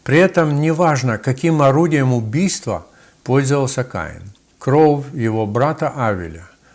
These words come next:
обогрела нашу землю. Апостол Иаков показывает причины больших и малых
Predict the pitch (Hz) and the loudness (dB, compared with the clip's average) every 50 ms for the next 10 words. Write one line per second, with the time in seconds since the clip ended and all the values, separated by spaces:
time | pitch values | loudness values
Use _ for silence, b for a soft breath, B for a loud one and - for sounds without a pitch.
0 | b _ - 107 104 110 113 107 120 127 143 151 143 127 117 113 110 117 131 131 | b _ -6 -2 -2 -2 0 0 0 0 2 2 2 2 0 0 -2 -2 -4 -4
1 | 131 - - 127 117 113 117 127 135 - _ - 101 92 95 92 90 87 80 80 | -4 -6 -6 -8 -8 -8 -10 -14 -18 -18 _ -12 -10 -10 -8 -8 -10 -10 -12 -14
2 | 87 92 98 - _ _ _ b b b b b b b b - - - - 165 | -16 -18 -20 -20 _ _ _ b b b b b b b b -14 -6 -2 0 0
3 | 160 - 147 127 127 131 147 160 151 - 143 127 120 107 98 - - _ _ _ | 0 0 0 2 4 4 4 2 2 0 0 -2 -2 -2 -6 -10 -18 _ _ _
4 | _ _ _ - 117 - - 170 165 135 143 131 123 110 - - 117 120 - - | _ _ _ -8 -2 2 4 4 4 4 4 2 2 0 -2 -4 -4 -4 -2 -2
5 | 160 160 156 143 123 110 120 120 113 - - - 165 160 - - 123 117 117 123 | -2 0 0 -2 0 0 0 0 -2 -2 -4 -2 -2 -4 -4 -4 -6 -4 -4 -2
6 | 131 147 147 135 113 | -2 -2 -2 -2 -4